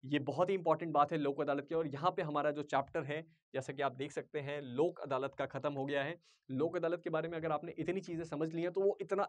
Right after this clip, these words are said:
इनफ है आपकी अंडरस्टैंडिंग को डेवलप करने के लिए कि लोक अदालत क्या चीज है, इंपॉर्टेंट पॉइंट्स क्या याद रखने हैं,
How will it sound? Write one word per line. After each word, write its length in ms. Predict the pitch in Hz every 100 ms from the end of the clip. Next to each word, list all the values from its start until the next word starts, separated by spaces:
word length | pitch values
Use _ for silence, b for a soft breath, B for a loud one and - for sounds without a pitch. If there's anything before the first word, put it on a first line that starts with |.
| -
इनफ 280 | 196 240 247
है 60 | 202
आपकी 220 | 170 175
अंडरस्टैंडिंग 500 | 156 156 160 151 160
को 60 | 156
डेवलप 300 | 139 151 147
करने 200 | 143 143
के 80 | 151
लिए 100 | 151
कि 100 | 143
लोक 220 | 131 135
अदालत 220 | 139 135
क्या 120 | 139
चीज 280 | - 151 156
है, 60 | -
इंपॉर्टेंट 380 | 160 160 175 190
पॉइंट्स 220 | 180 180
क्या 100 | 190
याद 180 | 180 180
रखने 200 | 175
हैं, 80 | 185